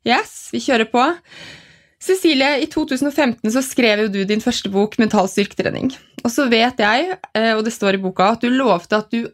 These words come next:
aldri skulle skrive en sakprosabok igjen, fordi det er jo en del jobb. Og så, dagen før, nei, dagen etter du gikk ut i mammaperm, så kom Stå tøtt støt til deg, og dagen før du fødte Victoria,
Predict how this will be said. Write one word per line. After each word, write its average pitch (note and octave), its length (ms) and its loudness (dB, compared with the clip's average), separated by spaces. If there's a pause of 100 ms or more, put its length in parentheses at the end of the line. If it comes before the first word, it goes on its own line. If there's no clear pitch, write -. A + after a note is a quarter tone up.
(120)
aldri B3 540 2 (260)
skulle C4+ 320 -2
skrive A3+ 320 0
en G#3+ 80 -2
sakprosabok G3+ 800 0
igjen, D4+ 260 2 (140)
fordi C4 320 -2
det A#3 160 2
er G3 220 2
jo G#3+ 240 2 (720)
en A#3+ 140 0
del G3+ 200 0
jobb. E3+ 240 -6 (480)
Og D4 80 -2
så, C4+ 600 -4 (600)
dagen B3+ 440 2
før, A3 640 -2
nei, C4+ 140 2
dagen A#3+ 380 0
etter C#4 360 -6 (120)
du C4 120 -4
gikk A#3+ 320 0
ut G#3 160 0
i G#3 180 4
mammaperm, A3 540 0 (520)
så - 200 -6
kom A3+ 280 -2
Stå G#3+ 280 -2
tøtt F3 240 -2
støt F#3 320 -2
til G3 120 2
deg, B3+ 200 2 (300)
og A#3+ 100 0
dagen G#3 280 2
før G3 160 0
du G3+ 60 -2
fødte A3 300 0
Victoria, G3 460 0